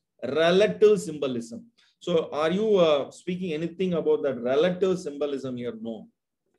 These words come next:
Okay. So from the symbol, so sometimes, uh, your, uh, machines will read the symbols, uh, okay, and will try to comprehend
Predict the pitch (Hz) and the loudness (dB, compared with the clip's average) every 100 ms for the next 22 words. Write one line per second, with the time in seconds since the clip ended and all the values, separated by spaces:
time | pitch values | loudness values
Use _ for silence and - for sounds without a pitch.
0 | - 117 151 117 - _ _ 180 151 - | -14 -8 -8 -8 -14 _ _ -4 -4 -4
1 | 160 202 196 - 202 226 208 113 127 175 | -4 0 -2 -2 -2 4 6 6 2 -4
2 | - _ _ - 175 170 175 190 185 170 | -12 _ _ -6 -4 -2 0 0 0 0
3 | 165 147 135 120 - _ _ 170 180 170 | 0 0 -2 -8 -18 _ _ -4 0 0
4 | 151 143 135 127 120 120 160 - 240 180 | 0 0 -2 -6 -8 -6 -4 0 0 0
5 | 170 151 127 170 220 202 160 - 156 170 | 0 0 0 -2 0 0 0 -2 -4 -2
6 | 143 117 - 147 - _ _ - 147 170 | -2 -4 -10 -14 -16 _ _ -16 -12 -10
7 | 139 175 185 175 156 165 170 - 135 131 | -4 -2 0 0 0 -2 -2 -4 -6 -6
8 | 131 110 | -8 -10